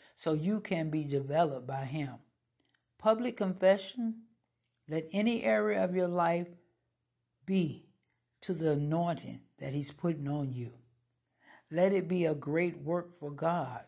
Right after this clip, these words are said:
not a great work for man or anyone else or yourself. Allow him.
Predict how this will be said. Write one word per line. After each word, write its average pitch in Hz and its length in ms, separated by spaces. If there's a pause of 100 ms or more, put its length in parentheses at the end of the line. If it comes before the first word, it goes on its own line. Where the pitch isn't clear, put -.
(600)
not 175 300
a 156 80
great 143 400
work 143 240
for - 160
man 151 460 (360)
or 151 200
anyone 151 520
else 147 440
or 156 240
yourself. 151 640 (440)
Allow 165 520
him. 147 480